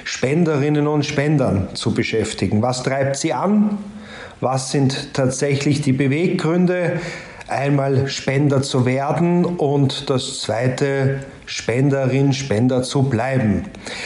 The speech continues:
Und da freue ich mich irrsinnig, dass ich eine Expertin aus unseren Kreisen dafür habe gewinnen können, die nächsten, sagen wir mal, dreißig Minuten sich mit mir darüber auszutauschen.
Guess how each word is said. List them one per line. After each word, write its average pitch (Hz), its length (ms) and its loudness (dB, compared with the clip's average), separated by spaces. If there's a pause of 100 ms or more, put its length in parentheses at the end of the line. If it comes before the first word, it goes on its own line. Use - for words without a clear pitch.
(220)
Und 165 120 0
da 180 60 2
freue 170 240 -2
ich - 80 0
mich 180 260 2
irrsinnig, 220 520 0
dass 190 180 0
ich 175 100 0
eine 165 140 0
Expertin 151 560 0
aus 151 160 -2
unseren 143 320 2
Kreisen 135 420 0
dafür 156 280 0
habe 151 120 0
gewinnen 151 460 2
können, 175 320 2
die 196 100 2
nächsten, 190 680 0 (420)
sagen 294 220 -4
wir 226 60 0
mal, 147 160 0
dreißig 131 600 -2
Minuten 139 840 2 (360)
sich 135 360 -2
mit 135 220 2
mir 127 160 2
darüber 131 480 2
auszutauschen. 120 1160 -2